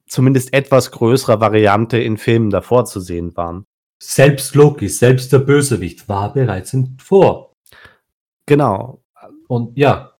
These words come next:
Speaker 2: man, man kannte das alles schon.
Speaker 1: Genau,
Speaker 2: Ähm.
Speaker 1: also da, da, da, da musste nicht so viel Arbeit geleistet werden. Und ja, ich weiß, ich weiß schon, dass, äh,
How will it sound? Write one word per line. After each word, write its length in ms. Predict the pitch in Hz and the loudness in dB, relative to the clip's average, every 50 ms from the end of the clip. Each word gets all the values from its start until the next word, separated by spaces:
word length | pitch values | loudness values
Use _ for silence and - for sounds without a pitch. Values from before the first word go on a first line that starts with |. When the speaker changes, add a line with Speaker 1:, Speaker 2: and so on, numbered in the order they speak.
| _ _ | _ _
Speaker 2:
man, 200 | - 135 147 156 | -2 -2 0 0
man 120 | 135 135 127 | -2 -2 0
kannte 320 | 127 135 156 139 143 131 | 0 0 -2 0 0 -2
das 200 | - 107 - - | -4 -4 -4 -4
alles 240 | 104 95 92 90 90 | -4 -4 -4 -6 -8
schon. 380 | - - - 90 80 71 - _ _ _ _ _ _ _ _ _ _ - - _ _ | -10 -12 -12 -12 -12 -12 -16 _ _ _ _ _ _ _ _ _ _ -20 -20 _ _
Speaker 1:
Genau, 300 | - 226 220 143 120 117 | 0 2 2 2 2 0
Speaker 2:
Ähm. 60 | 107 | 0
Speaker 1:
also 200 | 107 139 127 135 | -2 -4 -4 -4
da, 160 | 131 - 151 135 | -2 -2 0 0
da, 140 | 139 139 | 2 0
da, 320 | 139 - - 123 139 156 165 | -2 0 0 2 2 2 0
da 240 | 147 - 139 139 151 | 0 0 2 2 4
musste 320 | 160 175 180 180 - 175 | 2 0 0 0 0 0
nicht 160 | 165 170 165 | 2 0 0
so 100 | - - | 0 -4
viel 180 | 151 - 160 151 | -2 0 0 2
Arbeit 560 | - 131 147 - 156 139 139 139 - _ _ | 2 2 2 2 2 0 0 -2 -8 _ _
geleistet 600 | - 151 127 120 120 127 127 123 - - 120 110 - | -2 0 0 2 0 0 -2 -4 -6 -8 -10 -6 -4
werden. 300 | 110 101 95 92 104 - - - - - - _ _ | -2 -2 -2 -4 -8 -14 -18 -20 -20 -20 -20 _ _
Und 240 | - 127 120 117 - | -8 -8 -8 -4 -2
ja, 240 | 107 107 120 143 - | -2 0 0 0 -2
ich 160 | 127 - - | -4 -6 -4
weiß, 420 | 107 107 117 139 151 - - _ _ | -2 -2 0 -2 -4 -6 -10 _ _
ich 140 | - 120 - | -16 -10 -4
weiß 280 | - 110 127 156 151 | -4 -2 -2 -2 -2
schon, 240 | - 156 156 151 147 | -2 -2 -2 0 0
dass, 300 | 139 135 131 - - - | -2 -2 -4 -4 -10 -14
äh, 480 | - - 139 127 131 135 135 127 127 | -6 -4 0 2 2 2 2 2 0